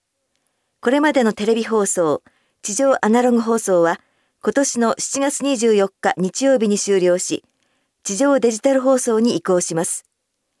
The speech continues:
地上デジタル放送に移行すると、アナログテレビでは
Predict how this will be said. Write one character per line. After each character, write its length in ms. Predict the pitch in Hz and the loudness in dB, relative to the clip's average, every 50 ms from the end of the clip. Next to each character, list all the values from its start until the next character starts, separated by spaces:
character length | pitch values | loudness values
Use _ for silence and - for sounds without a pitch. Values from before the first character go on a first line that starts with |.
| _ _ _ _ _ _ _ _ | _ _ _ _ _ _ _ _
地 160 | - 226 220 | -10 -6 -4
上 220 | 202 285 285 277 | -2 0 0 0
デ 140 | 208 240 247 | 0 0 -2
ジ 100 | 226 - | -2 0
タ 100 | 285 285 | 0 0
ル 80 | 269 269 | 0 0
放 180 | 269 285 285 | 2 2 0
送 200 | 262 - 240 220 | 2 2 0 0
に 100 | 196 185 | 0 0
移 60 | 185 - | -2 -2
行 180 | - 208 214 | -2 -2 -2
す 160 | 208 - 208 | -2 -2 -4
る 100 | 196 214 | -4 -2
と、 200 | - - - 277 - _ _ _ _ _ _ _ - | 0 0 0 0 -2 _ _ _ _ _ _ _ -2
ア 80 | - | 0
ナ 120 | 202 226 247 | 0 2 2
ロ 100 | 262 254 | 2 2
グ 100 | 247 247 | 2 2
テ 140 | - 247 240 | 2 2 2
レ 80 | 240 | 2
ビ 100 | 214 185 | 0 0
で 120 | 175 180 170 | 2 2 2
は 180 | 165 170 - | 2 0 -2